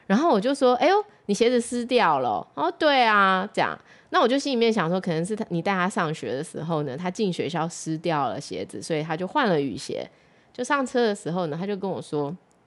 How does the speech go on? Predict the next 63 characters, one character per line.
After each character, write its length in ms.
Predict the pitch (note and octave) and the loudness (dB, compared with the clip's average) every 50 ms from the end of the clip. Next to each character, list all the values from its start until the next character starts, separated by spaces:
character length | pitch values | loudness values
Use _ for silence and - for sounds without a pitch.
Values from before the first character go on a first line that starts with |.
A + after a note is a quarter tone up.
| _ _ _ _ _ _ _ _ _ _ - | _ _ _ _ _ _ _ _ _ _ -6
“他 60 | - | -2
们 100 | E4+ D#4 | 0 2
很 80 | G#3 E3 | 2 2
奇 180 | E3 - - F#3 | 0 0 -2 2
怪 220 | G3+ A#3 A#3 A3+ | 2 4 4 4
把 160 | G#3 F#3 F3+ | 2 2 2
我 80 | E3+ D#3+ | 2 2
鞋 180 | - - D3 D3 - - | 0 -4 -6 -6 -4 -2
丢 180 | E3 D#3 D#3 | -2 -2 -2
到 340 | D#3 - D#3+ D3 C3 G#2 A2 B2+ | -2 -2 -2 -2 -2 -2 -4 -6
楼 280 | A#2+ A#2+ C3+ C#3+ - | -6 -6 -6 -6 -6
下 320 | D#3+ - - C#3+ E2+ D2 - | -8 -8 -6 -6 -6 -8 -10
去， 240 | - - - C#3 A2+ | -12 -14 -12 -12 -10
就 140 | - F3 F3 | -6 -6 -6
我 80 | D#3 | -6
鞋 240 | D3+ - - A2+ C#3 | -6 -8 -8 -10 -8
就 100 | C#3+ D#3 | -8 -10
湿 320 | D#3 - - - C#3+ C#3 A#2 - | -10 -10 -12 -10 -10 -10 -10 -8
掉 260 | - C#3+ G#2 C#2+ B1 | -6 -4 -4 -4 -4
了。” 100 | B1+ D2 - | -8 -10 -10
这 80 | - | -12
样。 160 | - - - - _ _ _ _ _ _ _ _ _ _ _ _ _ _ - _ - | -12 -12 -14 -20 _ _ _ _ _ _ _ _ _ _ _ _ _ _ -16 _ -2
那 100 | F#4 G4+ | 0 0
我 80 | C#4+ | 2
那 100 | C#4 E4+ | 2 2
时 60 | F4+ | 4
候 80 | E4+ D#4 | 4 2
听 260 | D4 - D4 C#4+ C#4+ | 2 0 -2 -2 0
了 140 | C#4+ C4 A#3 | 2 2 0
之 320 | G#3+ A3+ - - - B3+ | 0 -2 -8 -4 -2 0
后 280 | B3 - C#4+ B3+ A3+ G#3 | 0 2 2 2 2 2
呢， 280 | F#3+ F3+ E3+ E3 D#3+ D#3 | 2 0 0 0 0 2
我 100 | F#3 A#3+ | 4 4
也 80 | B3 | 4
没 140 | G#3+ F3+ E3 | 4 2 2
有 220 | E3+ E3+ D#3+ C#3 - _ _ _ _ _ _ - | 2 0 0 -2 -6 _ _ _ _ _ _ -18
觉 240 | - - D#3 C#3+ D3 | -8 -4 -2 -2 0
得， 400 | D3+ D3+ D3 C#3 C#3 C#3 C#3 D3 _ _ - _ | 0 0 0 0 -2 -4 -4 -8 _ _ -20 _
呃， 260 | - - A2+ - - - | -12 -12 -12 -12 -14 -12
好 180 | - - D3 | -6 -4 -4
像 340 | D3+ G3 F#3 F3+ E3 D#3+ D3 D#3+ | -2 0 0 0 -2 -2 -4 -4
怎 120 | - D#3+ | -4 -4
么 140 | C#3+ B2+ A#2+ | -4 -4 -6
了， 340 | C#3 C#3+ C#3+ D3+ C3 D#2 - _ _ _ _ _ _ _ _ - | -6 -4 -2 -2 -2 -4 -6 _ _ _ _ _ _ _ _ -8
我 80 | - | -6
就 140 | F3 A3 C#4 | -4 -2 -2
想 200 | C4+ B3+ F#3 D#3 D#3+ | -2 -2 -2 -2 0
，“啊， 200 | F3+ A3 C#4+ F4+ | 2 2 2 2
人 200 | F4+ A#3 G3 G3 | 2 0 0 0
家 260 | G#3+ B3 A#3+ A#3+ B3 A#3+ - _ _ - | 2 2 2 2 2 0 -4 _ _ -2
把 120 | - G3+ | 0 0
你 80 | G#3 F3+ | 0 0
鞋 180 | E3 - D3 D3+ | 0 0 -2 -2
丢 260 | D3+ - F3 E3+ E3+ | 0 0 0 0 0
去 300 | E3+ - - - F3+ D3+ | 0 -4 -6 -6 -4 -4
哦， 160 | B2 F2 - - | -2 -4 -4 -4
啊， 80 | - A3+ | -4 -2
那 160 | A3+ A3+ A3+ | 0 0 0
你 180 | G3+ F3 E3 D#3 - | 0 0 -2 -4 -4
觉 160 | - D3+ C#3 | -4 -4 -2
得 120 | C#3 D3 | -2 -4
怎 140 | C#3+ - B2 | -4 -4 -8
么 60 | - | -10